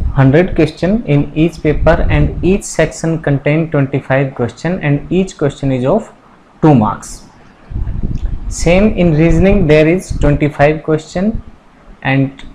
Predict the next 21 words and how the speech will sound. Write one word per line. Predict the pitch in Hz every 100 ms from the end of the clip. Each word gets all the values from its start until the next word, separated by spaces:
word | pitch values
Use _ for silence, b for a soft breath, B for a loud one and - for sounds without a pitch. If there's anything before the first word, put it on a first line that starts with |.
| - -
each | 147 147
question | 143 135 - 156 156
contains | 135 123 135 143 - -
two | 131
marks. | 113 107 110 - - B B B B
So | - - 208
as | 214 208 208
you | 220
know, | 208 202 196
the | 190 135
reasoning | 139 156 180 214 226 226 - -
is | 170 160 156
the | 180
most | 143 113 143 196 - - - - -
scoring | - - - 147 151 175 202 214 - - - - _ _ - - - - _ - _ _ - _ _ _
subject, | - 127 117 147 156 - - - -
or | 147 143
you | 139 147 156 156 156 -
can | - 143 139
say | 151 147
the | 147 147 143 -